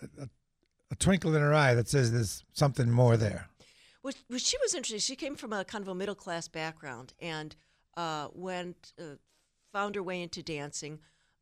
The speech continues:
Speaker 2: Um, she dated Cat Stevens, which
Speaker 1: Oh,
Speaker 2: was
Speaker 1: yeah.
Speaker 2: one of the
Speaker 1: So
Speaker 2: things.
Speaker 1: you,
Speaker 2: Yeah,
Speaker 1: you just,
Speaker 2: yeah,
Speaker 1: you
Speaker 2: yeah.
Speaker 1: just sl-,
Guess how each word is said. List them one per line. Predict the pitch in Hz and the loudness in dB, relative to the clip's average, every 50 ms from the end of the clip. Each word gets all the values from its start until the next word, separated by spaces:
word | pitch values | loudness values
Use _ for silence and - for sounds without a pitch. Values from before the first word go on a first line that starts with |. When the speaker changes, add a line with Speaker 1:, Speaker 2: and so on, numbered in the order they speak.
| _ | _
Speaker 2:
Um, | - 175 170 165 165 160 160 156 156 147 143 117 - _ _ _ _ _ _ - | -10 -8 -6 -6 -6 -6 -8 -8 -10 -12 -14 -16 -18 _ _ _ _ _ _ -14
she | 190 - - 220 185 | -10 -8 -6 -6 -4
dated | - 240 226 254 233 226 - | 0 0 0 0 0 -4 -10
Cat | - - 220 190 - - | -8 -4 -4 -4 -2 -4
Stevens, | - - 175 160 156 156 - 165 190 190 - - - | -4 -2 -2 -4 -4 -4 -8 -10 -8 -8 -10 -10 -6
which | 160 202 | 0 4
Speaker 1:
Oh, | 214 240 | 6 8
Speaker 2:
was | 247 | 8
Speaker 1:
yeah. | 233 196 135 104 | 8 8 6 4
Speaker 2:
one | 180 175 165 | 2 -2 -6
of | 175 160 | -6 -6
the | 170 170 | -4 0
Speaker 1:
So | 247 247 240 226 - | 2 4 4 4 4
Speaker 2:
things. | - - - | 0 -2 -4
Speaker 1:
you, | - | -4
Speaker 2:
Yeah, | 240 247 | -2 -2
Speaker 1:
you | 240 226 233 247 | -2 -2 -2 -2
just, | 226 226 - 147 | 0 0 0 -2
Speaker 2:
yeah, | 147 - - _ _ - - | -4 -10 -16 _ _ -16 -10
Speaker 1:
you | 180 175 | -6 -2
Speaker 2:
yeah. | 175 | -2
Speaker 1:
just | 185 - - - - - - - - | -2 -2 -2 -4 -4 -4 -4 -6 -6
sl-, | - 139 147 | -8 -8 -8